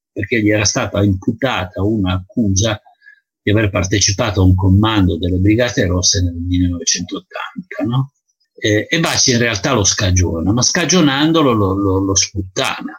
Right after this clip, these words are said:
perché, eh, lui non poteva essere nel comando,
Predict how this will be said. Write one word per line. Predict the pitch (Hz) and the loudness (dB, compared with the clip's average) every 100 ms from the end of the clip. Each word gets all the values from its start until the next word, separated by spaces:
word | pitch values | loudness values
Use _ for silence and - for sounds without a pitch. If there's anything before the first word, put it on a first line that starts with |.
| _ _ | _ _
perché, | - 107 - 120 110 - _ - | -8 -8 -2 -2 -2 -4 _ -6
eh, | 104 95 98 | -4 -4 -4
lui | 120 123 | 0 0
non | 95 101 | 2 0
poteva | 95 104 95 127 98 92 | 0 -4 -2 0 0 0
essere | 92 92 95 90 | 2 2 2 0
nel | 90 92 | 0 0
comando, | 92 98 95 101 101 90 85 | 0 0 2 2 2 0 -2